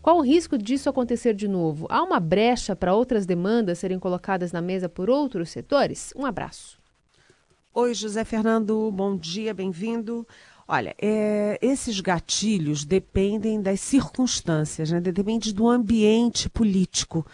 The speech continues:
Speaker 2: né? Se você tem um país onde tá tudo muito bem, onde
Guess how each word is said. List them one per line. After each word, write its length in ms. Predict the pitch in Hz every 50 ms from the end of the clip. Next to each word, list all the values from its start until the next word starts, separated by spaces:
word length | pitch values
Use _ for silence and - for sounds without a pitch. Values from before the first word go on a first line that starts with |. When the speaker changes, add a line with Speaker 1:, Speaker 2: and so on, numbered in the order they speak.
| - - - - - _ _
Speaker 2:
né? 300 | - 180 180 185 190 202
Se 180 | - - 302 285
você 320 | 302 285 262 - 262 247
tem 320 | - _ 214 190 180 170
um 80 | 180 180
país 560 | - 202 185 175 165 160 156 160 156 147 -
onde 240 | 175 175 180 175 -
tá 100 | - 185
tudo 480 | 185 - - 294 302 285 254 220 202 196
muito 320 | 196 196 202 196 - 175
bem, 560 | 151 170 185 202 202 196 196 190 185 180 175
onde 460 | 175 180 185 180 180 160 165 175 165